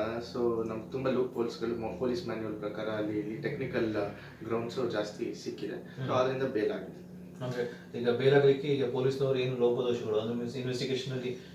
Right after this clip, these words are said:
Speaker 2: ಏನೆಲ್ಲ ಆಯ್ತೋ ಅದೇ ಮೇನ್ ರೀಸನ್ ಅಂತ?
Speaker 1: ಮೇನ್ ರೀಸನ್ ಅದೇ ಇರುತ್ತೆ.
Speaker 2: ಹ್ಮ್.
Speaker 1: ಮತ್ತೆ ಇದ್ರಲ್ಲಿ ಐ ವಿಟ್ನೆಸ್ ನನ್ ಪ್ರಕಾರ ಇಲ್ಲ ಅಂತ ಕಾಣುತ್ತೆ. ಇಬ್ರು ಏನೋ ಇದಾರೆ ಅಂತ ಹೇಳ್ತಾ ಇದ್ದಾರೆ, but ಅವ್ರು ದರ್ಶನ್ ಕೊಲೆ ಮಾಡಿರೋದು ನೋಡಿರ್ಬೇಕಲ್ಲ.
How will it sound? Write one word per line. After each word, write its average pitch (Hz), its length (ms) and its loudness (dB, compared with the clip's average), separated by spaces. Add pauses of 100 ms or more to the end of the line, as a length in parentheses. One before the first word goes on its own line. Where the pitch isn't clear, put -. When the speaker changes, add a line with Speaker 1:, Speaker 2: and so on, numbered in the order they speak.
Speaker 2:
ಏನೆಲ್ಲ 127 260 2
ಆಯ್ತೋ 123 260 2
ಅದೇ 123 640 6
ಮೇನ್ 117 200 -2
ರೀಸನ್ 104 220 -6
ಅಂತ? 95 200 -10
Speaker 1:
ಮೇನ್ 151 260 4
ರೀಸನ್ 131 320 4
ಅದೇ 113 240 2
ಇರುತ್ತೆ. 107 320 0
Speaker 2:
ಹ್ಮ್. 120 420 -6
Speaker 1:
ಮತ್ತೆ - 180 -2
ಇದ್ರಲ್ಲಿ 160 400 4
ಐ - 20 4
ವಿಟ್ನೆಸ್ 147 420 0
ನನ್ 127 220 0
ಪ್ರಕಾರ 123 300 0
ಇಲ್ಲ 113 260 2
ಅಂತ - 480 -4
ಕಾಣುತ್ತೆ. 107 460 -2
ಇಬ್ರು 113 320 -2
ಏನೋ 135 200 4
ಇದಾರೆ 123 320 4
ಅಂತ 120 100 0
ಹೇಳ್ತಾ 117 360 0
ಇದ್ದಾರೆ, 113 200 -2
but 127 220 -2
ಅವ್ರು 117 260 0
ದರ್ಶನ್ 139 420 -2
ಕೊಲೆ 135 260 2
ಮಾಡಿರೋದು 131 340 2
ನೋಡಿರ್ಬೇಕಲ್ಲ. 107 600 -2